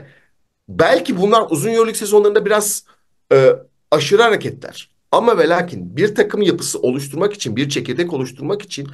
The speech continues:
bu kadar geniş bir rotasyon üzerinden gidemeyiz. Zaten Tomislav Hoca'nın bence en büyük sıkıntısı burada kaynaklanıyor.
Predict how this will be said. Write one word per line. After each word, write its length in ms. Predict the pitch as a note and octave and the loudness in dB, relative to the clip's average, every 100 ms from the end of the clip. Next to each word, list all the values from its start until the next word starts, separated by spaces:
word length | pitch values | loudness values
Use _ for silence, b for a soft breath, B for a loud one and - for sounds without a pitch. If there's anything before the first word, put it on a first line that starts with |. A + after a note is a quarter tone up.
| B B - | B B -2
bu 80 | G#3 | 2
kadar 240 | A3+ D3 | 4 2
geniş 280 | C3 E3 F3+ | 0 -4 0
bir 40 | |
rotasyon 400 | D3 B2+ B2 - | -2 0 -2 -4
üzerinden 300 | A2+ A2+ A#2+ | -6 -4 -4
gidemeyiz. 480 | G2 A2+ - - - b b b | -2 -4 -4 -10 -14 b b b
Zaten 600 | - F#3+ A#3 D#3 B2+ - | -2 0 2 0 -2 -8
Tomislav 380 | - C#3+ - G3+ | -4 -2 2 2
Hoca'nın 400 | C3+ G#2 G#2 A2+ - | 2 0 -4 -4 0
bence 280 | F#3 B3+ | 0 0
en 180 | G#2 A2+ | -2 -4
büyük 120 | G#2 | -6
sıkıntısı 460 | - - F#2+ - G2 | -10 -12 -10 -10 -8
burada 240 | G#2 G#2+ | -2 -2
kaynaklanıyor. 640 | - E2 C#2 C#2 C#2 - | -2 -10 -12 -16 -18 -18